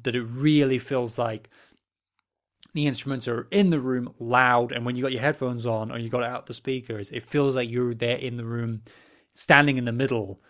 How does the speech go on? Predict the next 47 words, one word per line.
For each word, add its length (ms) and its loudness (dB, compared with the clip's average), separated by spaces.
with 200 -2
this 240 0
instrument, 420 -6
this 200 -2
amp 300 0
blaring 380 2
from 180 -4
over 220 -4
here, 400 0
and 180 -6
this 300 -6
blaring 320 -2
from 120 -8
over 140 -6
here, 120 -8
and 100 -8
this 240 -12
suddenly 280 -8
sort 180 -12
of 80 -18
bleeding 500 -2
in 80 -6
from 160 -8
over 180 -4
here, 280 -4
and 120 -10
this, 220 -10
and 120 -14
this, 380 -16
and 140 -12
this 100 -14
fading 320 -4
in 60 -8
from 140 -10
over 120 -10
here. 140 -10
It's 160 -6
great. 420 6
It's, 160 -4
it's 160 -2
a 80 0
really 320 -2
nice 220 0
sense 180 -6
of 80 -6
physical 380 -4
space, 480 -2